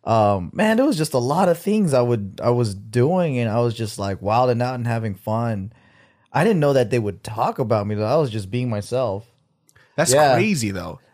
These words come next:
Speaker 1: And
Speaker 2: It's
Speaker 1: then,
Speaker 2: crazy.
Speaker 1: you know what's kinda cool, though, is that, um, he's still connected to a lot of my old friends and, and, and stuff, and, and then just through him, like, I'm starting to see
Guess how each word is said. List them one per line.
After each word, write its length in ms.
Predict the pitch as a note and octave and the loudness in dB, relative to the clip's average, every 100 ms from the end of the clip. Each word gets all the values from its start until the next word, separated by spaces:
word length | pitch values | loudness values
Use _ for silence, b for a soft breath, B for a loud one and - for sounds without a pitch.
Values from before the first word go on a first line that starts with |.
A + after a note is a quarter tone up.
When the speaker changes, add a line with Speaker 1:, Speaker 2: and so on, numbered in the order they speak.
| - | 0
Speaker 1:
And 100 | D#3+ | 4
Speaker 2:
It's 80 | G#3 | 4
Speaker 1:
then, 120 | G3+ | 4
Speaker 2:
crazy. 280 | G3+ G#3 A#3+ | -2 0 2
Speaker 1:
you 60 | A3+ | 4
know 80 | |
what's 160 | A#3+ A#3 | 4 2
kinda 260 | - B3 G3+ | 0 0 0
cool, 360 | - G#3 G#3 | 0 2 4
though, 220 | F#3+ F3 E3 | 4 6 4
is 220 | D3 B2+ | 2 2
that, 400 | C#3 B2+ A#2 - | 4 4 2 0
um, 400 | A#2+ A#2 A2 G2+ | 2 2 2 -2
he's 200 | - F3+ | -2 -2
still 200 | - F3+ | 0 -2
connected 520 | - A#2 B2 - B2 | 0 -2 -2 -2 -6
to 140 | - G#2+ | -4 0
a 20 | |
lot 220 | G#2 G#2 | 2 4
of 160 | G#2 F#2+ | 2 -2
my 180 | G2+ G2 | -4 -2
old 340 | G2 G#2 F#2 - - | -2 -2 -4 -10 -12
friends 460 | - A2 A2+ A2+ | -2 0 2 -2
and, 240 | F2+ F2+ - | -6 -10 -10
and, 220 | F#2+ F#2 | -8 -8
and 200 | - F#2 | -8 -10
stuff, 340 | - A2+ G#2 G2+ | -6 -4 -4 -4
and, 240 | G2 F#2 B B B - | -6 -8 B B B -8
and 140 | G#2 | -4
then 140 | G#2+ G2+ | -2 0
just 240 | C3+ - | -2 -2
through 160 | B2+ A2 | -4 -2
him, 460 | A2 C#3 C#3 A#2 | -2 0 0 0
like, 340 | G#2 G2 - _ _ | -2 -4 -8 _ _
I'm 340 | A2 G#2+ D#2+ | -6 -4 -6
starting 260 | - B2+ C3 | -6 -2 -2
to 80 | F#2+ | -4
see 540 | - B2 A#2+ G2 A2+ | -6 -6 -6 -6 -8